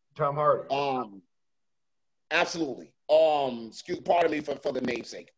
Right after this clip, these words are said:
Speaker 2: Um, who else? Uh, man. Um, Killmonger would have been a dope one. Um, because necessarily he wasn't wrong. Thanos is another one because technically Thanos was, is not wrong in his thesis on what he's talking about.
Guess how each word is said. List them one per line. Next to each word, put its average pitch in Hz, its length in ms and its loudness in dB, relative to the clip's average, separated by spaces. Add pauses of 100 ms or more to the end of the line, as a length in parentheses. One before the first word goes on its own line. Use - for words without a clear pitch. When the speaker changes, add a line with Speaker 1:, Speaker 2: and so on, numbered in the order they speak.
Speaker 2:
Um, 139 560 -2 (1080)
who 165 200 2
else? 127 260 2
Uh, 120 640 2
man. 117 260 -4 (640)
Um, 110 760 -8 (1200)
Killmonger 156 640 -2
would 120 120 -8
have 107 100 -14
been 104 120 -14
a 95 40 -18
dope 85 280 -8
one. - 100 -20 (1400)
Um, 98 260 -12 (480)
because 139 280 2
necessarily 165 640 2
he 175 100 -6
wasn't 160 280 0
wrong. 131 300 -4
Thanos 190 380 2
is 143 60 -6
another 139 280 -4
one 123 80 -4
because - 280 -2 (320)
technically 196 520 -2
Thanos 165 400 2
was, 160 220 2
is 135 120 -8
not 156 200 -2
wrong 170 260 0
in 147 60 -4
his 139 120 -8
thesis 151 300 -10
on 151 120 -2
what 135 80 0
he's 127 100 -4
talking 190 240 -2
about. 110 260 -6